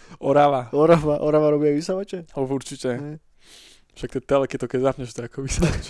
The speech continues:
Speaker 2: <laughs> Hej.
Speaker 1: No a, a tak, no a čo? No, tento Slovan, ten meška, ale, e, kto sa na mňa hnevá, tak môže poslať na mail svoju fotku a bude v ňom.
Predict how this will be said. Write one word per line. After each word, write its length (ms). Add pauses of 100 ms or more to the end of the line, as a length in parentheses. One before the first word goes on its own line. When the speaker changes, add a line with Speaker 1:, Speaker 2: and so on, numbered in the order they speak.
(160)
Speaker 2:
<laughs> 180
Hej. 160 (1900)
Speaker 1:
No 460
a, 180 (540)
a 120 (220)
tak, 720 (100)
no 320
a 140
čo? 400 (1000)
No, 300
tento 560
Slovan, 560
ten 160
meška, 560 (500)
ale, 300 (500)
e, 360
kto 120
sa 140
na 80
mňa 200
hnevá, 320
tak 320
môže 340
poslať 440
na 100
mail 300
svoju 260
fotku 380
a 180
bude 220
v 120
ňom. 160